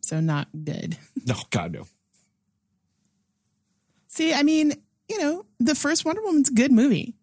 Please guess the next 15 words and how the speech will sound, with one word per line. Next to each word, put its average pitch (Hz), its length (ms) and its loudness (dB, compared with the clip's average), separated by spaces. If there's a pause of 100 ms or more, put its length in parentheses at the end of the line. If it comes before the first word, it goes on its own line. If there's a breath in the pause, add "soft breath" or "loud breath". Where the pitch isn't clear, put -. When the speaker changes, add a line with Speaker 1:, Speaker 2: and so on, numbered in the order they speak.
(100)
Speaker 1:
It's - 100 -14
a - 20 0
very 262 160 2
good 247 120 4
movie. 214 400 2 (180)
And 190 140 4
I 196 180 4
like 233 180 0
the - 100 2
story - 440 0
of - 100 -2
it. - 260 -6
But 165 460 -2 (460)
what 202 160 2
happened? 190 380 -2